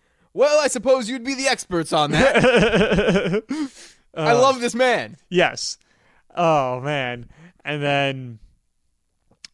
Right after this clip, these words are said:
Speaker 2: so, Ivan Ooze says, wants to take over the world, and he takes over a factory to create his ooze and everything like that. So, he uses a factory to create a product that brainwashes people into doing something and becomes subservient.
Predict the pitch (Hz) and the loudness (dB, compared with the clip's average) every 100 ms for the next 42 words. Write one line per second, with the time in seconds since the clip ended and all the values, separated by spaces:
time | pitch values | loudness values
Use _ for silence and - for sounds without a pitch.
0 | - 180 160 143 131 _ _ _ _ _ | -16 -6 -2 0 -2 _ _ _ _ _
1 | _ - 214 220 208 190 180 185 185 151 | _ -4 0 0 0 -2 -6 -4 -4 -6
2 | - _ _ - 175 - - 175 175 156 | -14 _ _ -8 -6 -6 -6 -4 -4 -6
3 | 156 156 151 135 135 160 151 135 123 156 | -2 -2 -2 -4 -6 -6 -6 -10 -6 -4
4 | 147 - 131 - 139 127 - 156 135 143 | -4 -6 -14 -8 -8 -8 -8 -8 -6 -8
5 | 131 123 120 113 113 107 - 117 110 - | -8 -10 -10 -12 -10 -10 -8 -8 -8 -14
6 | _ 127 - 175 147 131 _ _ - 202 | _ -14 -4 -2 -2 -6 _ _ -12 -8
7 | 262 247 226 214 202 185 185 151 - 175 | -6 -6 -2 0 0 -2 -8 -8 -8 -6
8 | 156 - 170 151 135 117 - _ _ - | -6 -4 0 2 0 -4 -10 _ _ -12
9 | 131 110 160 185 208 190 180 170 - 139 | -12 -8 -2 0 0 -2 0 0 -2 -12
10 | - 156 143 - 143 135 _ _ _ _ | -6 -4 -4 -4 -6 -6 _ _ _ _
11 | _ _ _ - 165 147 147 143 131 127 | _ _ _ -10 -8 -4 -4 -4 -6 -8
12 | 139 139 123 147 131 135 - 147 123 117 | -10 -14 -10 -10 -10 -14 -8 -6 -6 -10